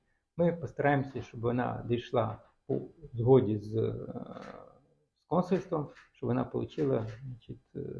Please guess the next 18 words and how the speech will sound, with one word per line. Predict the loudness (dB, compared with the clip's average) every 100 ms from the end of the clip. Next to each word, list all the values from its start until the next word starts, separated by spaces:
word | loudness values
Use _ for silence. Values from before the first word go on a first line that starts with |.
| -10 -12 -16 -20 _ _ _ _ _ _
свого | 6 8 8
читача, | 4 -2 -2 0 0 0 -4 -14 _
тобто | -20 -20 -10
там, | -2 -2
де | -2 -4 -6 _ _ _ -6
вони | -4
потрібні. | -2 -6 -4 0 0 -2 -8 -16 _ _ _ _ -20 -20 _ _ _ _ _ _
А, | 0
ну, | 4 6 6 4 -2
е, | -4 -8 _ 0
так | 0
сталося, | 2 4 6 4 -2
що, | -6 0 2 4 2 0 -2 -4 -6
е, | -8 -8 -12 -16 -12
тут | -10 -10 _ _ -4
нагода | 4 8 8 6
така | 4 2 6 6
була. | 6 6 6 2